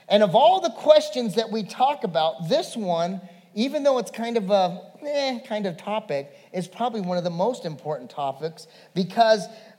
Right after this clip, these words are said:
being a disciple is the very core of who we are as Christians. And being a discipler and in a discipleship path actually shows me what am I supposed to do outside of church.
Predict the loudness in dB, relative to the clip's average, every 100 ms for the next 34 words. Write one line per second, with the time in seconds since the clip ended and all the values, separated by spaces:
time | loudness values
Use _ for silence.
0 | -20 -2 0 2 2 0 -2 2 2 2
1 | 2 0 0 -2 -6 -2 -4 -2 0 -2
2 | -4 -6 -2 0 -2 -2 -4 -4 -8 -6
3 | -8 -6 -2 0 -2 -6 -8 -8 -8 -14
4 | -14 -14 -20 -8 0 0 0 0 0 -2
5 | -4 -6 -2 2 2 0 -2 0 0 -2
6 | -4 -2 -2 -4 -6 -4 -4 -2 -6 -6
7 | -8 -8 -6 -4 -6 -8 -12 -6 -4 -6
8 | -6 -6 -2 0 0 -2 -8 0 0 0
9 | -4 -6 -2 -2 -2 -6 -10 -4 -4 -4
10 | -10 -12 -4 -4 -4 -6 -6 -6 -10 -6
11 | -6 -8 -20